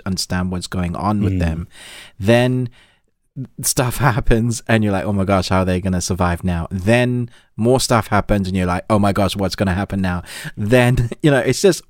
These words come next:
Speaker 1: so much happens in episode one. You're like, "What? What does this mean?" So he's, he's a fish out of water because he's two characters. He is Viking and he is English. And you
Speaker 2: Yes.
Speaker 1: put those two together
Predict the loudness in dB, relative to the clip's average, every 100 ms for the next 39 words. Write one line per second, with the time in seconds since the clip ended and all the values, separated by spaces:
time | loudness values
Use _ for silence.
0 | -8 -2 0 2 2 2 2 2 -2 -2
1 | -2 -2 -2 0 2 2 2 2 2 0
2 | -2 -4 -10 -20 -20 -20 _ _ _ _
3 | -2 2 2 0 -6 -8 -4 2 2 2
4 | 0 0 0 0 0 0 2 2 0 -8
5 | -20 -2 2 4 2 -4 _ _ -4 0
6 | 0 0 0 0 2 2 2 2 -2 -2
7 | -2 -4 -2 -4 0 0 2 -2 -6 -12
8 | -16 -16 -18 _ _ _ -2 2 2 0
9 | -2 -4 -8 -12 -4 0 0 0 -4 -6
10 | -8 -4 -2 -2 -2 0 0 -2 -4 -2
11 | -2 -4 -8 -12 -10 -4 -4 -4 -6 -8
12 | -6 -6 -2 -2 -2 -4 -6 -4 -2 0
13 | -2